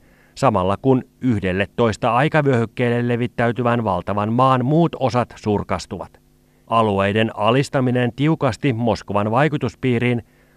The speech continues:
on koko Putinin itsevaltaisen hallinnon pohja. Venäläiset toistelevat usein, että Moskova on täysin eri maata kuin muu Venäjä.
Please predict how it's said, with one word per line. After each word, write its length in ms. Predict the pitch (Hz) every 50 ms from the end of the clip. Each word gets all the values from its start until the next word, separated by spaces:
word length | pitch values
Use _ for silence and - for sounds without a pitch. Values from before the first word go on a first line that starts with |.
| _ _ -
on 160 | 127 127 123
koko 260 | 147 147 - - 139
Putinin 640 | 135 - 131 113 95 - - 117 117 127 135 135 127 - -
itsevaltaisen 920 | - 107 - - - 104 104 117 120 127 117 - 127 120 113 - 104 90
hallinnon 580 | 78 85 90 92 90 90 87 82 85 82 80 - _
pohja. 420 | - 92 87 80 - - 80 78 - _ _ _ _ _ _ _ _ _ _ _ _ _ _ _ _ _ - 110
Venäläiset 560 | 123 135 170 190 196 175 165 147 151 151 - -
toistelevat 540 | 139 120 95 - - 98 101 104 110 101 -
usein, 420 | 123 147 151 - 160 147 135 131 123
että 220 | 123 117 - 135
Moskova 500 | 123 117 101 - - - 104 104 117 120
on 120 | 127 127 117 -
täysin 420 | - 107 92 92 87 - 98 104
eri 180 | 107 113 120 123
maata 380 | 127 139 147 143 135 - 117 -
kuin 340 | - 127 123 113 113 101
muu 320 | 90 90 98 98 98 92 87
Venäjä. 340 | 92 90 87 87 87 92